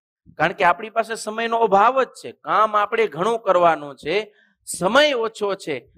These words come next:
છતાંય પણ આપણે સમયને વ્યર્થ ગુમાવીએ છીએ, વેડફીએ છીએ. એ આપણી હોશિયારી નથી. વ્યર્થનો સમય આપણે ક્યાંય પસાર કરવો નહીં. જેટલો આપણી પાસે સમય બચે, ભગવાનનું નામ સ્મરણ,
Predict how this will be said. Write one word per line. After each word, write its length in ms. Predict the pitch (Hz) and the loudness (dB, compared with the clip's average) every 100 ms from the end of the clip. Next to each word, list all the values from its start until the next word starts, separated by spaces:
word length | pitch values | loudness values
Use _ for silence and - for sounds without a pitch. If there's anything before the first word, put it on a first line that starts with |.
| _ 156 | _ -10
છતાંય 240 | 151 190 | -4 -4
પણ 220 | 190 190 | -2 -4
આપણે 380 | 151 156 156 180 | 0 0 0 -8
સમયને 640 | 160 - 147 165 170 175 131 | -6 -10 -10 -10 -8 -8 -8
વ્યર્થ 440 | 113 156 170 - | 0 0 0 -12
ગુમાવીએ 640 | 131 135 165 185 185 175 | -12 -2 4 4 2 -6
છીએ, 240 | 147 - 123 | -16 -18 -16
વેડફીએ 680 | 110 147 226 233 214 196 | -2 0 2 0 -6 -8
છીએ. 280 | 147 - 110 _ _ _ 143 | -8 -14 -20 _ _ _ -2
એ 100 | 139 | 0
આપણી 340 | 139 156 156 | 0 -2 -12
હોશિયારી 600 | 120 127 - 170 175 180 | -12 -14 -10 -2 0 0
નથી. 360 | 180 170 - - - | -6 -12 -14 -20 -6
વ્યર્થનો 560 | 127 156 - 190 196 | -4 -4 -6 -8 -4
સમય 380 | 170 - 156 165 | -6 -6 -6 -6
આપણે 380 | 135 147 156 156 | 0 0 0 -4
ક્યાંય 260 | 151 151 151 | -4 -6 -6
પસાર 440 | 147 - 147 143 | -6 0 2 2
કરવો 680 | 139 135 135 143 165 - _ _ - | 0 -4 -2 0 0 -2 _ _ -8
નહીં. 340 | 127 131 107 _ _ - | -4 -4 -6 _ _ 0
જેટલો 340 | 208 208 254 | 0 2 4
આપણી 300 | 214 208 214 | 4 2 -8
પાસે 300 | 208 202 190 | -8 -8 -8
સમય 420 | 180 170 185 185 | -14 -10 -6 -4
બચે, 600 | 160 151 180 214 156 - _ - | -2 -2 0 0 0 -4 _ -18
ભગવાનનું 600 | 139 170 180 175 160 139 | -6 0 0 -2 -8 -2
નામ 300 | 135 170 180 | 2 2 0
સ્મરણ, 600 | - 151 160 165 156 120 | -12 -4 0 0 0 -4